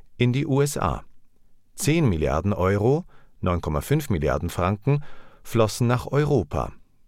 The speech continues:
um die offenen Rechnungen zu bezahlen. Die restlichen knapp sechzig Milliarden Franken stabilisierten die internationale Vermögensverwaltung.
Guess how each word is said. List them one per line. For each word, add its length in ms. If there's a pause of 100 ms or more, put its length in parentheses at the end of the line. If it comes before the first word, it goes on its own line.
um 160
die 140
offenen 340
Rechnungen 440
zu 120
bezahlen. 540 (840)
Die 80
restlichen 540
knapp 320
sechzig 480
Milliarden 480
Franken 580
stabilisierten 880
die 140
internationale 840
Vermögensverwaltung. 1120